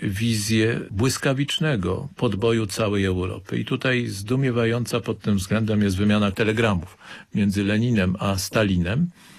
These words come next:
Przypomnę, że Stalin był wtedy jednym z czterech członków Politbiura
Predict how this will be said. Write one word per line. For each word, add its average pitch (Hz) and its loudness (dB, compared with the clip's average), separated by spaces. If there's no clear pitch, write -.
Przypomnę, 107 2
że 95 0
Stalin 95 0
był 90 0
wtedy 92 -2
jednym 92 0
z - -6
czterech 90 -2
członków 95 -2
Politbiura 101 0